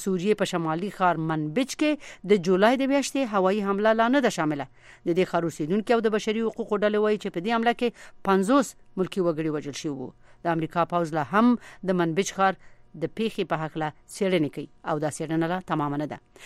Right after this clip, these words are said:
د امریکا د متحده ایالاتو د پوځ د مرکزي قومندانۍ نطاق جان تامس ویلي دي، هلته داسې ټیمونه کار کوي چې د ملکي کسانو د عمدي تلفاتو مخه ونیول شي. موږ د امریکا غږ آشنا راډیو نه غږیږو. د نړۍ خبرونو ته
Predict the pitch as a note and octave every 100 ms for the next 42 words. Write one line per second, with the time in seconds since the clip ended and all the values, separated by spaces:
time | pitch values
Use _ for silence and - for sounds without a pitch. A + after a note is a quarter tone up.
0 | - - G3 G3 G#3 G#3+ G#3 G3+ F#3+ G3+
1 | G#3+ G#3+ G#3 G#3 G#3 F#3+ F#3+ G#3 G3 G3
2 | F3+ F#3+ G3+ - G3+ F#3+ F3+ G3 F#3+ F3+
3 | F#3+ F3+ F3 E3 D#3 A3+ C4+ C4+ C4+ C4+
4 | C4+ C4+ B3 - - - A3 G#3 F3+ A3
5 | B3+ A#3 - A3+ A#3 A3 A3+ A3 A#3 A3+
6 | - A3+ G#3+ - - D#3+ E3+ D#3+ D3 D#4
7 | - C4 F#3+ D#3+ C#3+ - _ - F#3 F#3
8 | F#3+ F#3 A3 - B3 F3+ F3 D3+ D#3+ C3+
9 | _ - A#3 - C#3+ C3+ A2+ A2+ - -
10 | - - - _ _ - - - - -
11 | - - D#3 D3+ D3+ D3 C#3+ D3 C#3 D3
12 | - - C#3+ D#3+ D3 C#3+ F#3 G3 G3 G#3
13 | F#3+ G3+ - - G3 G#3+ B3 C4+ - D3+
14 | D3 C#3+ D3